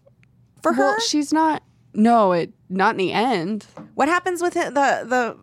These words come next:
Speaker 2: Well,
Speaker 1: to-be husband?
Speaker 2: after, after Nicole ends up in the hospital because she found the dress on the bus.
Speaker 1: Mm-hmm.
Speaker 2: When she's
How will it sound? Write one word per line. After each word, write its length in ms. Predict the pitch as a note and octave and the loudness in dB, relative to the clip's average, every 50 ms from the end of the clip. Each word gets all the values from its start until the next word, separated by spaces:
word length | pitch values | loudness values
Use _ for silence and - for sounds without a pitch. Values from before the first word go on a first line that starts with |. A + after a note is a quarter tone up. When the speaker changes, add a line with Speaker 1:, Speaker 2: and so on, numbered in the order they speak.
| - | -6
Speaker 2:
Well, 400 | - B3 C4 C4 C4 B3 A#3+ - - - | -2 0 2 2 2 2 0 -2 -4 -8
Speaker 1:
to-be 320 | - C4+ B3+ A3+ B3+ B3+ | -6 -6 -4 -4 -4 -2
husband? 340 | B3 B3 B3 A#3 A#3 B3 A3+ | -2 -2 -4 -4 -6 -4 -2
Speaker 2:
after, 760 | A#3 A#3+ B3+ - - - C#4+ C4 B3+ B3 A#3 A#3 A#3 A#3 A3+ - - _ _ _ _ _ _ _ _ | -2 -2 -2 -4 -6 -4 -2 -2 0 0 0 -2 -2 -4 -4 -8 -12 _ _ _ _ _ _ _ _
after 340 | - G#3+ A3+ A3+ - C#4 C4+ | -4 -4 -4 -4 -6 -6 -6
Nicole 600 | B3 A#3 G#3 - - - - A3 A3+ A#3+ C4 A#3+ | -4 -6 -6 -8 -12 -8 -4 -2 -2 0 -2 -2
ends 200 | - F#3+ G3 F#3 | -2 -2 -2 -2
up 140 | F#3+ F3+ - | -4 -4 -4
in 80 | E3+ E3 | -6 -6
the 80 | D#3+ | -4
hospital 500 | D#3 F3 D#3+ D#3 - - F3 E3 E3 D#3+ | -2 -2 -4 -4 -4 -6 -8 -6 -6 -6
because 260 | D#3 E3+ - - F3 | -6 -8 -8 -10 -8
she 440 | - - - - G#3+ A3 A3 A3 G#3+ | -6 -6 -4 -4 -2 -2 -2 -2 -4
found 260 | - - G3+ F#3+ F3+ F#3 | -4 -2 -2 -2 0 -2
the 20 | F3+ | -2
dress 300 | E3+ F3 D#3+ D#3+ - F3+ | -2 -2 -2 -2 -2 -4
on 80 | E3 | -6
the 80 | D#3 D3+ | -6 -6
bus. 600 | D#3 - F3+ E3 C3 G#2+ B2+ D#3+ - - - - _ - | -6 -4 -2 -2 -2 -2 -4 -8 -10 -14 -16 -16 _ -8
Speaker 1:
Mm-hmm. 300 | G3 G3+ G3 F3+ F3 F3 F3 - _ _ _ _ _ _ _ _ _ _ _ _ _ _ _ _ _ _ - G#3+ | -6 -4 -4 -4 -4 -6 -8 -10 _ _ _ _ _ _ _ _ _ _ _ _ _ _ _ _ _ _ -6 -4
Speaker 2:
When 200 | G3+ G3 F#3+ F#3 | -2 0 0 -2
she's 680 | - - - - - G#3+ G#3+ G#3+ G#3 G3 F#3 - - | -2 -4 -4 -2 -2 0 0 0 0 -2 -4 -6 -10